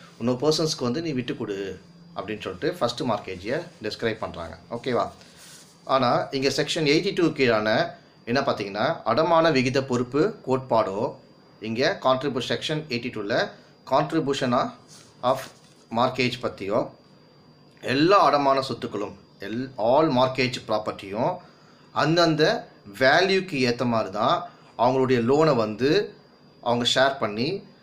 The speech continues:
ப்ரொபோர்ஷனேட் முறையில தான் வந்து ஷேர் பண்ணி அவங்க லோன் பேமெண்ட் பண்ணணும் அப்படின்னு சொல்லிட்டு செக்ஷன் எயிட்டி டூல சொல்றாங்க. எயிட்டி ஒன்ல மார்ஷலிங் கோட்பாடு, வரிசை பிரகாரம்.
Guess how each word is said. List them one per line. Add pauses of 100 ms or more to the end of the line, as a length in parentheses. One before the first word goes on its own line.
(240)
ப்ரொபோர்ஷனேட்
முறையில
தான்
வந்து (140)
ஷேர்
பண்ணி
அவங்க
லோன்
பேமெண்ட்
பண்ணணும்
அப்படின்னு
சொல்லிட்டு
செக்ஷன்
எயிட்டி
டூல (100)
சொல்றாங்க. (880)
எயிட்டி
ஒன்ல
மார்ஷலிங்
கோட்பாடு, (240)
வரிசை
பிரகாரம்.